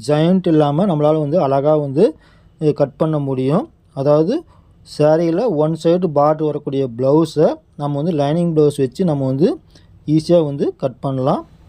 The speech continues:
அது மட்டும் இல்லைங்க, இந்த வீடியோவை ரொம்ப பொறுமையா, நிதானமா நம்ம வந்து சொல்லி கொடுத்துருக்குறோம். இந்த வீடியோவை நீங்க வந்து ஸ்கிப் பண்ணி, ஸ்கிப் பண்ணி வந்து பார்த்துருந்தீங்கன்னா, கண்டிப்பா வந்து புரியாது. முழுமையா, பொறுமையா பார்த்துருந்தீங்கன்னா, கண்டிப்பா எல்லாருக்குமே வந்து ரொம்ப ஈஸியான முறையில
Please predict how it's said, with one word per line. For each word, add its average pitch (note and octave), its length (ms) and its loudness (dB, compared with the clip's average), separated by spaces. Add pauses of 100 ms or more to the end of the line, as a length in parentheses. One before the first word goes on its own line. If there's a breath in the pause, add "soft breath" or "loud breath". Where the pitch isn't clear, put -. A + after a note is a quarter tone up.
அது D#3+ 200 2
மட்டும் F#3 280 2
இல்லைங்க, F#3 380 2
இந்த D#3+ 180 0
வீடியோவை F#3 440 2
ரொம்ப E3+ 320 -2 (100)
பொறுமையா, F3+ 480 2
நிதானமா E3 480 0
நம்ம D3+ 240 -2
வந்து D3 180 -2
சொல்லி D#3 360 2
கொடுத்துருக்குறோம். C#3+ 540 0
இந்த C#3+ 220 0
வீடியோவை F3 380 4
நீங்க D#3 240 0
வந்து D3 220 0
ஸ்கிப் - 300 -4
பண்ணி, F#3+ 200 4
ஸ்கிப் E3+ 280 -2
பண்ணி F3+ 200 2
வந்து D#3+ 260 0
பார்த்துருந்தீங்கன்னா, D3 560 0
கண்டிப்பா D#3 480 0
வந்து D3 360 -4
புரியாது. C#3+ 500 2 (540 soft breath)
முழுமையா, G3 500 2 (120)
பொறுமையா F3 420 2 (100)
பார்த்துருந்தீங்கன்னா, D#3 640 -2
கண்டிப்பா D#3+ 460 0
எல்லாருக்குமே D#3+ 680 2
வந்து E3 240 0
ரொம்ப D3+ 320 -4
ஈஸியான E3+ 720 0
முறையில D#3 380 2